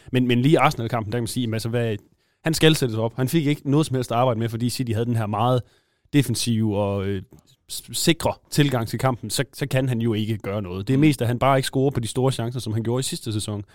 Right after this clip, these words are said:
Speaker 1: Og det kan ikke blive ved, fordi så scorer vi bare ikke nok mål.
Speaker 2: Ja.
Speaker 1: Altså.
Speaker 2: Ja, det var ligesom en sandhed. Haaland skulle bare bruge to berøringer, så fik han to
Speaker 1: Ja.
Speaker 2: mål. Altså, og, og sådan er det ikke lige nu.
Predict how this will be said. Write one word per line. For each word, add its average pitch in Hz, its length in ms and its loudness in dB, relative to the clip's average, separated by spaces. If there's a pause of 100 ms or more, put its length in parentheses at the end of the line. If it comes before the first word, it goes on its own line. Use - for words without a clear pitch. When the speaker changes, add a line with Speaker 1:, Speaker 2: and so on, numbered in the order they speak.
(240)
Speaker 1:
Og 123 80 -10
det 180 100 4
kan 185 80 4
ikke 170 100 -2
blive 139 160 2
ved, 135 160 6
fordi 113 380 -2 (240)
så - 160 -4
scorer 160 240 2
vi 123 80 2
bare 131 180 4
ikke 135 100 -2
nok 131 140 -2
mål. 110 240 0 (200)
Speaker 2:
Ja. - 40 -8
Speaker 1:
Altså. 101 180 -4 (260)
Speaker 2:
Ja, 110 60 2
det 104 80 2
var 117 80 4
ligesom 127 220 2
en 113 60 2
sandhed. 117 360 2
Haaland 113 240 4
skulle 113 160 -6
bare 113 120 2
bruge 113 220 2
to 123 140 0
berøringer, 101 400 0
så 90 100 -4
fik 98 180 -4
han 104 100 0
to 113 140 0
Speaker 1:
Ja. 98 60 2
Speaker 2:
mål. 98 220 0 (140)
Altså, 101 180 0
og, - 320 -2
og 104 120 -2
sådan 113 180 0
er 107 60 2
det 104 100 -2
ikke 110 140 -2
lige 98 120 0
nu. 87 140 -8